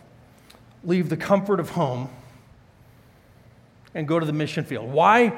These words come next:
would people leave family, comfort? They, they go for the sake of Jesus' name. Why would people risk danger from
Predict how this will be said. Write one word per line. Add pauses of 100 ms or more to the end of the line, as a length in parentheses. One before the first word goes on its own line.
(280)
would
people
leave
family,
comfort?
They, (440)
they
go
for
the
sake
of
Jesus'
name. (1500)
Why
would
people
risk
danger
from